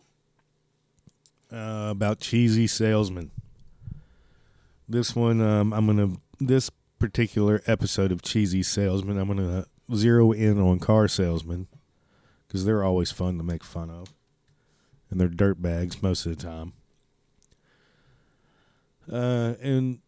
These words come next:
so I'm gonna give this lesson this week on something that needs a change everywhere, and that is salesmen, mostly car salesmen, but this can apply to most any of them, just about any industry. Not all salesmen, mind you, but the corny, cheesy,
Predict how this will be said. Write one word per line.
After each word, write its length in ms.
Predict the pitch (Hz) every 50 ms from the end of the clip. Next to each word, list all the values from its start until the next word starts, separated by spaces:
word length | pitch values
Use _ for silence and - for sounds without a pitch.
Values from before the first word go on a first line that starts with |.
| _ - -
so 360 | - - 151 139 143 147 - -
I'm 60 | 156
gonna 120 | 175 180 175
give 180 | 156 180 170
this 180 | 156 156 - -
lesson 340 | 147 156 147 131 - - 131
this 220 | 120 117 - -
week 200 | 123 123 120 -
on 120 | 110 107
something 360 | 98 - 127 123 117 - 110 104
that 60 | 98
needs 280 | 98 107 117 117 104
a 60 | 104 98
change 440 | - - 107 101 104 104 98 - -
everywhere, 720 | - 113 120 110 107 104 95 92 95 90 90 95 95 - -
and 180 | 95 101 101 104
that 180 | 113 113 101
is 340 | 95 104 113 113 110 110 104
salesmen, 720 | - - - 107 107 110 107 107 95 87 90 80 73 76
mostly 380 | 92 117 143 151 - - 147 131
car 240 | - - 107 95 95
salesmen, 520 | 92 - - 90 95 92 90 98 101 104
but 180 | 101 107 107 107
this 120 | 123 117
can 340 | - - 123 113 107 107 - _ -
apply 320 | - - 120 117 107 104
to 120 | 104 101 101
most 380 | 92 104 104 101 98 - - - _ _ _ _ _ _ -
any 260 | 123 127 139 135 120
of 160 | 104 95 87
them, 320 | 87 92 92 92 98 95 85 90 101
just 180 | 101 101 95 -
about 220 | 98 92 90 95 90
any 240 | 104 110 110 101
industry. 580 | 98 95 95 90 85 - - - 85 85 98 98 - _ _ _ _ _ _ _ _ _ _ _ _ _ _ _ _ _ _ _ _
Not 200 | - 101 117 131
all 160 | 135 147 160
salesmen, 460 | 160 - 170 160 151 139 120 131 127 117
mind 320 | 110 110 107 110 110 113
you, 100 | 120 120
but 220 | 107 104 113 110
the 80 | - 113
corny, 420 | - - 117 117 120 120 120 117
cheesy, 560 | 107 - - 117 110 107 104 101 104 107 104